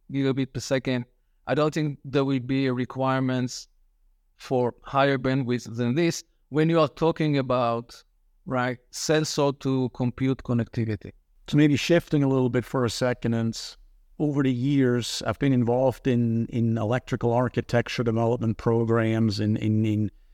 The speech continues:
Speaker 2: in communication development programs, from the software stack to the,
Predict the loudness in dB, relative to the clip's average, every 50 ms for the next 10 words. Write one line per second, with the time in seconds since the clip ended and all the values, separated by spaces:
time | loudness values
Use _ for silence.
0 | -20 -20 -8 -6 -6 -6 -2 0 2 2 4 2 2 0 0 2 2 2 2 0
1 | 0 0 2 2 2 4 4 4 4 4 2 2 0 -2 0 0 0 0 2 2
2 | 2 2 2 0 0 0 0 -2 0 -2 0 0 2 2 2 0 0 -2 -2 -2
3 | -2 -2 -4 -4 -4 -2 -2 0 0 0 -2 -2 -4 -4 -2 0 2 2 2 0
4 | 0